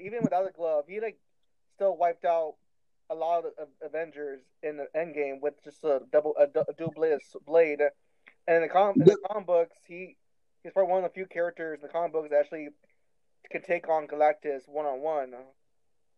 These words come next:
Speaker 2: Mm-hmm.
Speaker 1: So, like, I get, I, I know you guys not familiar with Thanos that much besides the cinematic universe, but yeah, he's, he, he could be a quite badass, a pretty killer guy.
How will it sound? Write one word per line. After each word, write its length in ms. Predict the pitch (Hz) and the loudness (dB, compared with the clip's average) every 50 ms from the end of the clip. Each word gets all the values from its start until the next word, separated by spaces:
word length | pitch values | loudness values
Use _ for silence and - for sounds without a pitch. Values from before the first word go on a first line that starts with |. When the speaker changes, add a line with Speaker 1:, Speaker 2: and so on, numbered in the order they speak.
| _ _ _ - | _ _ _ 8
Speaker 2:
Mm-hmm. 260 | 131 135 131 117 110 | 10 12 12 10 10
Speaker 1:
So, 60 | 101 98 - 151 | 8 6 4 2
like, 260 | 151 143 139 135 127 _ _ - - - - _ _ _ _ _ _ _ _ _ _ _ _ - | 0 -2 -2 -4 -10 _ _ -20 -20 -20 -20 _ _ _ _ _ _ _ _ _ _ _ _ -4
I 40 | 170 | 2
get, 260 | 170 208 175 180 175 160 | 4 4 4 4 4 2
I, 180 | 170 - 175 | 2 2 2
I 40 | 175 | 0
know 140 | 190 214 220 | 2 2 0
you 100 | 214 202 | 0 -2
guys 140 | 214 196 180 | -4 -4 -4
not 200 | 190 185 180 165 - _ _ _ | -2 -2 -2 -4 -6 _ _ _
familiar 220 | 160 165 175 175 | -10 -6 -4 -4
with 120 | 170 165 - | -4 -4 -6
Thanos 280 | 151 165 160 156 147 | -6 -8 -6 -6 -6
that 140 | 151 147 143 | -6 -8 -6
much 180 | 139 143 143 143 - | -6 -8 -8 -8 -8
besides 240 | _ - 151 143 139 - - - | _ -6 -4 -4 -6 -10 -16 -10
the 300 | - 139 135 127 123 123 113 - _ _ | -6 -4 -4 -4 -4 -6 -8 -12 _ _
cinematic 180 | - 160 156 143 | -8 -8 -6 -6
universe, 320 | 156 165 151 131 143 139 135 | -6 -8 -6 -6 -6 -6 -6
but 60 | 156 170 | -2 2
yeah, 180 | 180 175 156 | 4 4 4
he's, 80 | 143 147 - _ _ _ _ _ _ _ _ _ _ _ - 165 175 - | 4 0 -6 _ _ _ _ _ _ _ _ _ _ _ -16 -14 -14 -14
he, 60 | - 214 | -12 -10
he 60 | 202 | -8
could 100 | 247 254 | -4 0
be 120 | 262 233 | 2 2
a 60 | 202 - - - | 2 2 0 -6
quite 340 | - - - 180 180 170 - | -2 2 4 4 4 4 4
badass, 460 | 165 165 156 160 160 147 143 139 - | 4 4 4 4 2 0 -2 -4 -6
a 80 | 143 135 _ _ | -12 -16 _ _
pretty 180 | - 160 151 135 _ _ _ _ _ _ _ _ - | -16 -16 -16 -16 _ _ _ _ _ _ _ _ -10
killer 260 | - 180 175 160 147 135 | -8 -6 -6 -6 -6 -6
guy. 200 | 147 151 139 131 | -6 -6 -6 -6